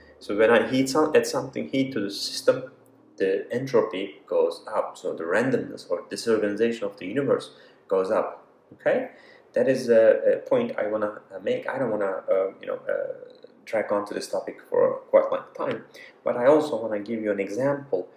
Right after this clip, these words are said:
of something that I didn't discuss yet. And I'll first discuss this, then I'll talk to you about it.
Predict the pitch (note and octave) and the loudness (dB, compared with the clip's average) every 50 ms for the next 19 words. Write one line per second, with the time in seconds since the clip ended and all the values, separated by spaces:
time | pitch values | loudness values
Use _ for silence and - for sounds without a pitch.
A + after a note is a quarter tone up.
0 | _ _ _ _ - G#2+ G#2+ - - - - - C3 B2 C3 B2+ A#2+ A2+ G#2 G#2 | _ _ _ _ -2 0 0 -2 -8 -14 -6 -2 -2 -2 -2 -4 -6 -4 -2 -2
1 | G#2+ G#2+ G#2 G2+ A2+ A2+ A2 G#2+ G#2 G2+ G2+ - - G#2+ G2+ - - G#2+ G2+ F#2 | 0 0 0 0 0 0 0 -2 -4 -6 -8 -2 -2 0 0 0 2 4 4 4
2 | F2 - - - - - A2+ A#2+ A#2 - - - - - - - D3+ D#3 - - | 4 2 -4 -12 -10 -4 0 0 2 2 0 -4 -10 -10 -2 -2 -2 -2 -2 -4
3 | - - - - C#3 - - - D3 - - - A#2+ A2 G#2 - - - - - | -6 -2 0 0 0 0 -2 -6 -4 -4 -2 -2 0 -2 -2 -2 -2 -4 -4 -4
4 | - - - - - - - - - - - - _ _ _ _ - | -6 -12 -10 -6 -6 -4 -4 -6 -8 -8 -12 -16 _ _ _ _ -20